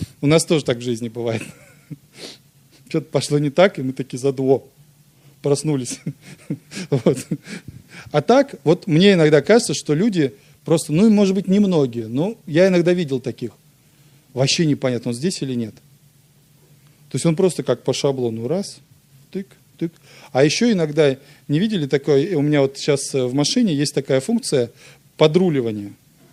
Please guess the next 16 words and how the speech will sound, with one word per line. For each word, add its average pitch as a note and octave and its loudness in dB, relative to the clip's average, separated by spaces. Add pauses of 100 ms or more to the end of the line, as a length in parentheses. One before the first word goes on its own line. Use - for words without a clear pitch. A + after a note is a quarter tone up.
(1700)
То D#3 6
есть - -2 (240)
я E3 6
когда C#3+ 4
еду, F3+ -2
например, C3 -4
там A#2+ -8
что-то B2+ -12
за-, C#3 0
так, C#3 -8
вот C#3 -10
так - -2
вот, - -8 (880)
там B2 -8
куда-то C3+ -10
отвлёкся, E3 -8